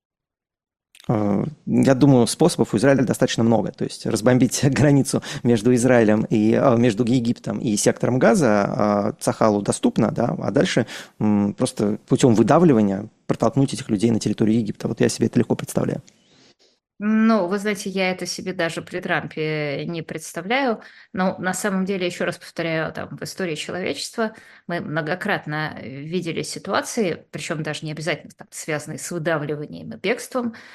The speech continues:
Speaker 2: а, вполне себе, а, любое, м, у-, условно говоря,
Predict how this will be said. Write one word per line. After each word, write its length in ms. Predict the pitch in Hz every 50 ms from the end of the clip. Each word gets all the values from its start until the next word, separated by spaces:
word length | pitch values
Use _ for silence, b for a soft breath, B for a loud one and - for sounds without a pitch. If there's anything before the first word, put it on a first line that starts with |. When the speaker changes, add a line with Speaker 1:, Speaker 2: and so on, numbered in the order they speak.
| B B B B B _
Speaker 2:
а, 380 | - 151 151 151 143 139 131 - _ _ _ _ 143 135 - _ - - - -
вполне 580 | - - - - - _ 175 165 175 190 165
себе, 480 | 160 - - 151 - 170 185 220 247 240 b b b b b b _
а, 280 | - - 160 151 143 135
любое, 800 | - - 175 175 190 185 165 185 190 180 160 151 151 151 - _ _ _ _ _ _ _ _ _ _ -
м, 260 | - - 156 156 - _ _ _ _ _ _ _ _
у-, 120 | - 185 190 156 - -
условно 360 | - - - 202 180 175 175
говоря, 540 | - 180 175 170 208 226 240 214 - - -